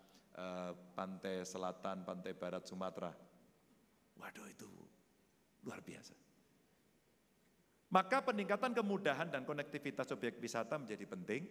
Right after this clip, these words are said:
dengan sistem transportasi yang baik. Wisata konservasi dan kearifan lokal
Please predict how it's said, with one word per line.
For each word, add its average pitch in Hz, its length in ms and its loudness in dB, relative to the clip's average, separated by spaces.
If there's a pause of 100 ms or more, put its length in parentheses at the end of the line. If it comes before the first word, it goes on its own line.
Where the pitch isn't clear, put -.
(420)
dengan 98 160 -4
sistem 101 400 -6
transportasi 98 480 -2
yang 95 80 0
baik. 98 560 -2 (320)
Wisata 202 400 2
konservasi 139 720 2
dan 110 160 4
kearifan 113 480 2
lokal 110 240 0